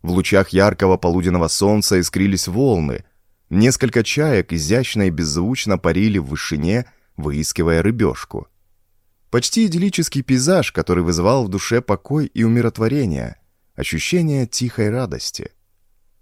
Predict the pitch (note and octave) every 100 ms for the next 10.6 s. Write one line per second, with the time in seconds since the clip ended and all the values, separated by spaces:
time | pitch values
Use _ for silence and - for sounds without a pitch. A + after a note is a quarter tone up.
0 | - D#2+ G2 G2+ D2+ F#2+ G2+ F#2 F#2 F2+
1 | - F#2+ - G2 G2+ - D#2 A1 - _
2 | _ _ _ - - A2 - G#2 A#2 B2+
3 | C#2 D#2 F2 G2 F#2 E2+ G2+ A#2+ A#2 A2+
4 | A#2 A#2 A#2 E2+ C#2 B1 _ _ _ _
5 | _ F2 G2 - - C3+ B2 - D2+ B1
6 | - F#2 G2 - C#3 C#3 A2+ G#2+ F2 D#2+
7 | F#2+ A2+ A2+ F2 C3+ A2+ D#2 D2+ - _
8 | _ _ - E2+ G#2+ B2 A2 G2+ F#2+ F2+
9 | G#2 - F#2+ F#2 F2 - F2 D2+ E2+ F#2+
10 | F#2 D2+ D2+ F2 G2+ F#2